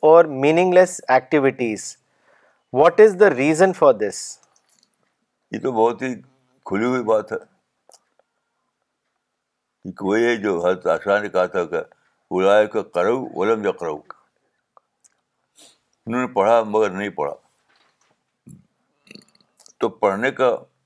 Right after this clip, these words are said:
Speaker 2: جو طریقہ ہے وہ ہے تدبر، تدبر کرتے ہوئے پڑھنا۔ جب آپ تدبر کے بغیر پڑھیں گے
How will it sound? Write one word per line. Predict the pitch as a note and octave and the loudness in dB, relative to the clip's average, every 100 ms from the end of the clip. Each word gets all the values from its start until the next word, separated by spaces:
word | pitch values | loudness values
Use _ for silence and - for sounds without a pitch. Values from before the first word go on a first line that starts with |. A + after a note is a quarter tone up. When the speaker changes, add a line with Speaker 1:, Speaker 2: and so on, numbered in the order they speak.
| _ _ _ _ _ - - _ _ _ _ _ _ _ _ _ _ | _ _ _ _ _ -20 -20 _ _ _ _ _ _ _ _ _ _
Speaker 2:
جو | G2+ A2+ | -8 -8
طریقہ | G#2 F#2 F2 F2 | -6 -6 -6 -2
ہے | C3 G2 E2 - _ _ _ _ _ - _ _ _ _ _ _ | 0 0 -4 -10 _ _ _ _ _ -20 _ _ _ _ _ _
وہ | - A#2 | -2 -2
ہے | |
تدبر، | A#2 G#2+ F#2+ F2+ G2 G2 - _ | -2 -4 -4 -6 -6 -6 -6 _
تدبر | - F2 E2 G2 | -8 -6 -6 -10
کرتے | A2 F#2+ E2+ | -6 -8 -6
ہوئے | F2+ F2 | -8 -8
پڑھنا۔ | C#2 C2 B1+ _ _ _ _ _ _ _ _ _ _ _ _ _ _ _ | -10 -14 -16 _ _ _ _ _ _ _ _ _ _ _ _ _ _ _
جب | G2 G#2 | -4 0
آپ | G#2 G#2 _ | 0 -2 _
تدبر | - G2 F2+ F#2 A2+ | -6 -4 -4 -6 -8
کے | - F#2+ | -6 -4
بغیر | D#2+ F#2+ | -2 -2
پڑھیں | G#2+ G#2 G#2+ | -2 -4 -4
گے | F2 | -6